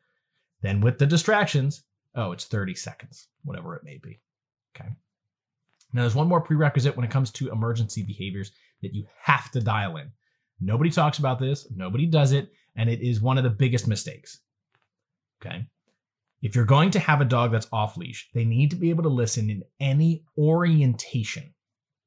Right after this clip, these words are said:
What the hell do I mean by orientation? I mean,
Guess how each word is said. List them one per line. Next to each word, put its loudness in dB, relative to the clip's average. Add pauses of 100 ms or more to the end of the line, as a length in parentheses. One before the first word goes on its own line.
(100)
What -18
the -18
hell -2
do 2
I 4
mean 4
by 0
orientation? -10 (920)
I -2
mean, 2